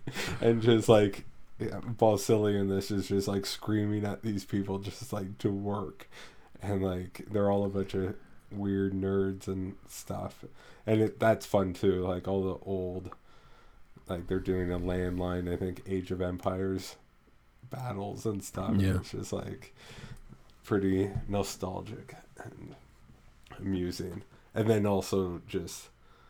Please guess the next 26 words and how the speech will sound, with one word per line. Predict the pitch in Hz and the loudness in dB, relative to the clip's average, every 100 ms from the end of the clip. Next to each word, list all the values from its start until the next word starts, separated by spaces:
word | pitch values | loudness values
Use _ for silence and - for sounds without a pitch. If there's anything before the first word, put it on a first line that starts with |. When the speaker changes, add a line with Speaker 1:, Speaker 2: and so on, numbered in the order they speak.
| - - - _ - | -20 -20 -20 _ -10
Speaker 1:
the, | 98 92 82 87 95 - - - - | -4 -2 -2 -6 -10 -14 -20 -20 -14
uh, | - - - - - - - - - - | -14 -12 -16 -18 -20 -20 -20 -20 -14 -2
I | 107 98 - | 0 -2 -4
like, | 104 95 - - - - - - - - - - | -4 -4 -8 -16 -20 -20 -20 -20 -20 -20 -16 -8
yeah, | 98 - - - - | -8 -8 -20 -20 -12
just | - 95 - | -6 -4 0
how | 95 90 | 0 0
it | 87 | 0
ends. | 90 90 90 87 - - - - - - - - - - - | -2 -2 -4 -8 -12 -18 -20 -20 -20 -20 -20 -20 -20 -20 -14
It, | - - - - - | -12 -12 -20 -20 -10
the, | 92 - - | -10 -10 -14
it's | - | -12
book | 110 104 107 101 95 | -10 4 4 4 0
ended | 92 92 92 92 - - | 0 0 0 -2 -8 -18
pretty | - 101 87 | -2 0 2
well | 90 92 92 92 | 0 -6 -8 -10
as, | - - - - - - - - - | -14 -18 -20 -20 -20 -20 -20 -20 -20
so | - 131 127 127 - - - - - - - - - - - | -16 -14 -14 -18 -20 -20 -20 -20 -20 -20 -20 -20 -20 -8 6
good | 135 127 | 6 8
little | 123 117 | 8 6
Canadian | - 113 107 104 101 | 2 0 2 2 0
film | 95 101 98 95 | 0 2 2 2
out | 90 - | -2 -8
there | 92 92 92 - - - | -8 -8 -12 -14 -20 -14
in | 98 95 | -6 0
this, | 95 92 | 0 -2